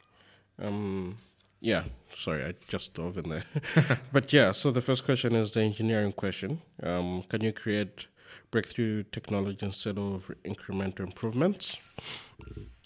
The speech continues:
Speaker 1: Uh, the second is the timing question. Is now the right time to start your particular business? Third is the monopoly question. Are you starting with a big share of, of a small market?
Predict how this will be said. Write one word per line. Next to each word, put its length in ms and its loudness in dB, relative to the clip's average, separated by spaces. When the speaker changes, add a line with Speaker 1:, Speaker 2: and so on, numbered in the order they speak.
Speaker 1:
Uh, 260 2
the 100 -2
second 380 0
is 120 -2
the 80 -2
timing 360 0
question. 480 0
Is 80 2
now 160 6
the 160 0
right 200 2
time 240 -2
to 100 -10
start 400 -4
your 300 -2
particular 440 -6
business? 560 2
Third 360 4
is 140 0
the 80 0
monopoly 480 0
question. 460 -4
Are 80 6
you 80 6
starting 640 4
with 160 -6
a 40 -6
big 240 0
share 300 2
of, 280 0
of 180 0
a 100 -2
small 420 0
market? 480 0